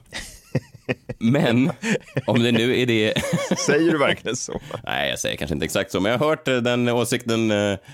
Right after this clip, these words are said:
Speaker 1: ventileras i diverse radioprogram. Jag kan nicka i min ensamhet och tänka, ja, det är ju lite märkligt. Men, men om det nu är det universumet vi, vi befinner oss i, om, om vi då har lämnat Glenn Hussein-universum bakom, där man bara fick no-, några öl,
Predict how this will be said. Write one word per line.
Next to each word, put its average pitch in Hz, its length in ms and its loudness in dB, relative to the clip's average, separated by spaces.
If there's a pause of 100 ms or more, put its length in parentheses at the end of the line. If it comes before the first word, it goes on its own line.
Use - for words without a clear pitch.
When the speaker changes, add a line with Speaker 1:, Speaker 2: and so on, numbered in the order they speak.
(120)
Speaker 1:
ventileras 113 680 0
i 95 140 2
diverse 95 320 0
radioprogram. 80 420 0 (340)
Jag 71 160 -4
kan 113 120 -2
nicka 123 300 -2
i 101 60 0
min 104 140 0
ensamhet 85 400 0
och 78 60 -10
tänka, 78 200 -2
ja, 80 220 -2
det 113 80 -4
är 107 140 0
ju 113 60 -2
lite 117 200 -4
märkligt. 95 280 -2
Men, 113 180 0
men 127 120 2
om 127 80 0
det 131 80 0
nu 143 140 2
är 131 40 2
det 127 80 2
universumet 117 480 0
vi, 104 160 0
vi 98 140 0
befinner 135 480 0
oss - 140 -2
i, 82 160 2
om, 90 180 -2
om 98 140 -2
vi 98 100 0
då 107 100 0
har 117 100 2
lämnat 117 360 0
Glenn 107 320 0
Hussein-universum 101 1300 -2
bakom, 95 280 0
där 85 80 2
man 85 160 2
bara 80 140 4
fick - 260 -4
no-, 69 320 0
några 85 300 2
öl, 98 400 2